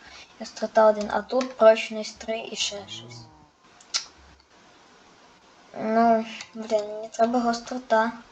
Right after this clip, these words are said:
Бажано гостроту. Може попробувати ще один меч скрафтити. Ну, мені точно буде ще один потрібен, тому я, напевне, ще один скрафчу.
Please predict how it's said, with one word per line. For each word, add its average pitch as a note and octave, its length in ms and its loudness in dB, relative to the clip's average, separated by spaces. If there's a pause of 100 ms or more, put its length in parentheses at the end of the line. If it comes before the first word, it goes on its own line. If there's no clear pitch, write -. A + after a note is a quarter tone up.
(1600)
Бажано A3 460 -4
гостроту. A3 680 -6 (2250)
Може G#3+ 240 -2
попробувати A3 520 4
ще A3+ 260 6
один A#3+ 260 -2
меч A#3+ 220 -2
скрафтити. - 640 -6 (1500)
Ну, C4 60 -8
мені C4+ 380 -2
точно D#4 340 4
буде A3 220 2
ще G#3+ 240 2
один G#3+ 240 -4
потрібен, G#3+ 500 -10
тому A3 160 -4
я, A3 120 -2
напевне, A3 460 2
ще G#3+ 300 2
один G#3 220 -4
скрафчу. - 480 -6